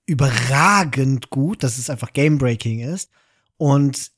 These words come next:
in, und, und die Art und Weise, wie sie designt sind mit ihren Game-Mechanics, mit dem keine Häuser brauchen und sowas, lässt sie einfach so flexible Strategie spielen, von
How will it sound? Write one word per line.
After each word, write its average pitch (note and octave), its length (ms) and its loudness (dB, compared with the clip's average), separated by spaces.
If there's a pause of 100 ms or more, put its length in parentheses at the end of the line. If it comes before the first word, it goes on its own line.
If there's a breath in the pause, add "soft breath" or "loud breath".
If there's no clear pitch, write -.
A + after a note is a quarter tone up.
in, G3 440 2
und, D#3 220 -2
und C#3 220 -2
die D#3 100 -4
Art F#3 220 -2
und D#3+ 140 0
Weise, E3 460 0
wie D3 60 0
sie C3+ 140 -2
designt C3+ 420 0
sind D#3 160 0
mit C#3+ 160 -2
ihren A#2+ 200 -2
Game-Mechanics, C#3 760 2
mit C3 100 -12
dem A#2+ 200 -4
keine D3 260 2
Häuser E3+ 300 4
brauchen D3 480 -2
und C#3+ 100 -4
sowas, D3 280 -2 (240 soft breath)
lässt D3+ 220 0
sie E3 60 -6
einfach D3+ 200 -4
so G3 120 -2
flexible F#3+ 460 -4
Strategie C#3+ 480 -4
spielen, - 280 -4
von A#2+ 280 -2